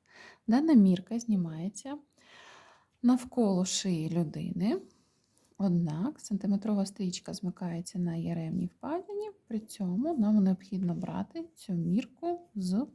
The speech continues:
прибавкою на свободу облягання. І так, зараз зміряю.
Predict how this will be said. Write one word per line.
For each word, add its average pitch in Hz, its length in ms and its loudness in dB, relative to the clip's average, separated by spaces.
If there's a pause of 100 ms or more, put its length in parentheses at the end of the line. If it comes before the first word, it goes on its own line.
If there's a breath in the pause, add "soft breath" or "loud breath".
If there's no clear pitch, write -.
(180)
прибавкою 208 840 -4 (100)
на 190 240 0
свободу 185 520 -2
облягання. 185 600 -6 (1200 soft breath)
І 240 60 -14 (120)
так, 170 500 -6 (240)
зараз 175 480 -4
зміряю. 185 500 -4